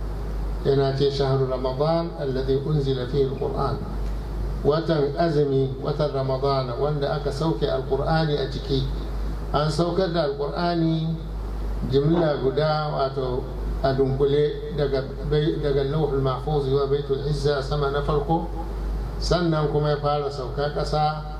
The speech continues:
kaɗan-kaɗan bisa buƙatunmu, mu al'umma, har shekaru ashirin da uku. Allah Ubangiji ya cika ma Annabi sallallahu alaihi wa sallama wannan Al-Qur'ani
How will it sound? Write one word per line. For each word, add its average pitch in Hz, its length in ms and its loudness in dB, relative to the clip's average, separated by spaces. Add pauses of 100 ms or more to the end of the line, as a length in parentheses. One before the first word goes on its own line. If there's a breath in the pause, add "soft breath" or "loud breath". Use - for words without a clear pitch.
(380)
kaɗan-kaɗan 156 800 2
bisa 147 260 2
buƙatunmu, 147 1080 0
mu 160 180 2
al'umma, 147 560 2 (680)
har 147 180 2
shekaru 143 640 0 (100)
ashirin 143 500 0
da - 100 0
uku. 143 320 -2 (1000)
Allah 143 400 2
Ubangiji 139 640 0 (680)
ya 147 340 2
cika 151 580 0 (520)
ma 139 180 2
Annabi 143 340 2
sallallahu 143 720 0
alaihi 135 340 0
wa 131 140 0
sallama 147 640 0 (240)
wannan 143 400 0
Al-Qur'ani 160 540 0